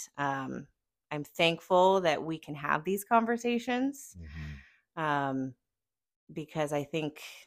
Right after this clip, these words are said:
Speaker 1: I think a lot of places in this world, you can't talk about this kind of stuff. So yeah, I wanna get this out there and, and maybe give somebody their red pill moment from this show.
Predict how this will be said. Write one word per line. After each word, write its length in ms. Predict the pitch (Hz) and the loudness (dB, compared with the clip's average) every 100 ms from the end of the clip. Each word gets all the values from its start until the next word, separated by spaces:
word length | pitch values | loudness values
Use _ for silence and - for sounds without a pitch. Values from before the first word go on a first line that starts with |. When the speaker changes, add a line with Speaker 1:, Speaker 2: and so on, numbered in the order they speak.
| _ | _
Speaker 1:
I 40 | 156 | -10
think 220 | 165 151 | -8 -4
a 60 | |
lot 200 | 143 151 | 4 6
of 100 | 156 | 6
places 880 | 160 151 139 151 143 143 - - - - | 4 -4 0 -2 -2 -4 -10 -12 -14 -8
in 160 | 151 | -6
this 220 | 147 143 - | -4 -6 -4
world, 260 | 147 143 | -2 -2
you 100 | 139 | -6
can't 300 | - 170 151 | -10 -6 -6
talk 240 | - - - | -6 -8 -4
about 200 | - - | -6 -6
this 100 | - | -10
kind 180 | - | -10
of 60 | - | -8
stuff. 260 | - - - | -8 -8 -8
So 420 | - 143 107 57 _ _ _ - _ _ _ _ _ _ - | -4 0 0 -2 _ _ _ -20 _ _ _ _ _ _ -6
yeah, 220 | 160 143 | 0 0
I 80 | 147 | 0
wanna 220 | 147 147 | -4 -4
get 240 | 147 151 | -6 -6
this 180 | 151 143 | -6 -4
out 220 | 147 143 | -2 -2
there 440 | - 156 165 185 175 - | 0 0 0 -2 -8 -10
and, 500 | 147 147 139 139 - - | -8 -6 -6 -10 -14 -10
and 320 | 143 143 147 _ _ _ - 143 _ _ | -8 -8 -10 _ _ _ -20 -20 _ _
maybe 440 | 160 165 165 165 165 | -4 2 2 2 -2
give 320 | 160 156 156 | 0 0 0
somebody 500 | - 160 156 156 151 | -2 0 2 0 0
their 380 | 151 147 147 147 | 0 0 0 0
red 320 | 147 143 143 | 0 0 -2
pill 180 | 156 147 | -8 -4
moment 460 | 147 147 147 143 | -4 -4 -6 -8
from 260 | - 143 143 | -10 -10 -6
this 140 | 139 | -6
show. 420 | - 143 160 - | -6 -4 -2 -4